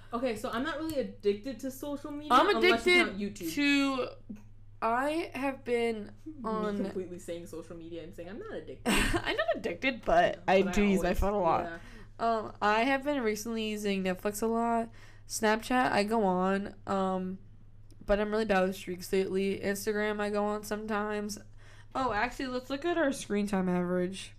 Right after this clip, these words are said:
Speaker 1: Yeah.
Speaker 2: Screen? I probably should have gotten this.
Speaker 1: I don't know where that is, to be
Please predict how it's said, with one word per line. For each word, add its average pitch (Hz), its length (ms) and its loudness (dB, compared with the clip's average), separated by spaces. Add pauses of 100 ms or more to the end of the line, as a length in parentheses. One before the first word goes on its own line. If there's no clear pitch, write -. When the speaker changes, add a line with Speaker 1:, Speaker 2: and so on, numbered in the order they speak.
(120)
Speaker 1:
Yeah. 190 400 -2 (1080)
Speaker 2:
Screen? 220 1000 -6 (220)
I 208 100 -4
probably 262 320 0
should 208 160 -4
have 196 160 -2
gotten 170 460 -8
this. 190 280 -6
Speaker 1:
I 208 40 -10
don't 196 100 -14
know 202 60 -12
where 180 180 -14
that 175 200 -16 (100)
is, 165 260 -16
to - 60 -18
be - 100 -18